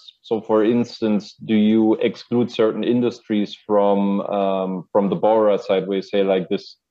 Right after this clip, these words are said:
you know, is maybe not really a predictable, predictable cash flow in a sense, or, you know, can you, can you say, like, where's, like, hard lines, uh, that you wouldn't cross when you s-,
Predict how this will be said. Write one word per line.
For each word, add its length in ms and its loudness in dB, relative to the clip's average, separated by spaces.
you 60 -4
know, 140 2
is 160 -4
maybe 300 2
not 380 2
really 340 2
a 40 0
predictable, 640 -4
predictable 540 0
cash 300 0
flow 280 0
in 140 -2
a 40 -4
sense, 460 -4
or, 440 0
you 80 -10
know, 220 2
can 200 -2
you, 400 0
can 120 -4
you 80 -2
say, 240 0
like, 200 2
where's, 380 0
like, 320 0
hard 380 0
lines, 680 -2
uh, 140 -2
that 220 0
you 80 0
wouldn't 280 0
cross 420 -2
when 140 0
you 100 0
s-, 220 -10